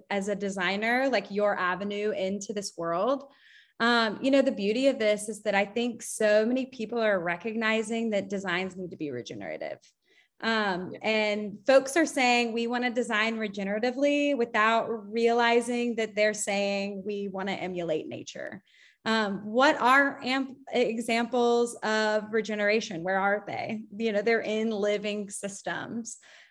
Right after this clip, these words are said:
Speaker 1: Um, so it's already starting to happen, right? Folks are calling in that they wanna do regenerative design.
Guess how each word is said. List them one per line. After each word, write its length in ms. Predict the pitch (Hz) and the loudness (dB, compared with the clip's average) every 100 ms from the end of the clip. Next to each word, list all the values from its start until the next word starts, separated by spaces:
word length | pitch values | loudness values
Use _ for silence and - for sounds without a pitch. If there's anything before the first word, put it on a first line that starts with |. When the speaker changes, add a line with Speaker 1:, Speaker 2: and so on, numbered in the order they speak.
| - | 0
Speaker 1:
Um, 340 | 240 233 220 | 2 4 2
so 340 | 214 277 254 - - _ _ _ _ _ - | 0 4 4 0 -10 _ _ _ _ _ -2
it's 220 | 339 - - | -2 0 0
already 320 | 262 330 359 | 4 4 4
starting 420 | - 262 247 240 | 2 2 2 0
to 100 | 220 | -4
happen, 580 | 190 185 185 139 120 - | -4 -4 -4 -6 -8 -6
right? 340 | 202 208 208 - | 0 0 0 2
Folks 300 | 240 240 285 | 2 4 -2
are 100 | 269 | -2
calling 680 | - 226 214 220 214 220 | -2 4 6 4 2 -2
in 260 | - 208 214 | -4 -4 -2
that 120 | 202 | -2
they 120 | 196 | -2
wanna 260 | 190 185 185 | -2 -4 -6
do 240 | 180 185 185 | -4 -2 -2
regenerative 520 | 185 190 175 165 160 | -6 -6 -6 -6 -8
design. 600 | 175 165 143 120 123 | -12 -10 -8 -8 -8